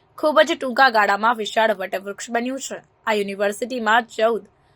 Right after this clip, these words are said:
અલગ અલગ પ્રકારના ડિપાર્ટમેન્ટ છે. નૂતન મેડિકલ હોસ્પિટલને આધુનિક મશીનોથી સજ્જ છે,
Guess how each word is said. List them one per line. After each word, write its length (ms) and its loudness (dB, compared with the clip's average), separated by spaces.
અલગ 260 6
અલગ 220 4
પ્રકારના 400 2
ડિપાર્ટમેન્ટ 600 -2
છે. 180 -8
નૂતન 320 -6
મેડિકલ 340 -6
હોસ્પિટલને 680 -2
આધુનિક 500 -4
મશીનોથી 520 -8
સજ્જ 320 -2
છે, 280 -8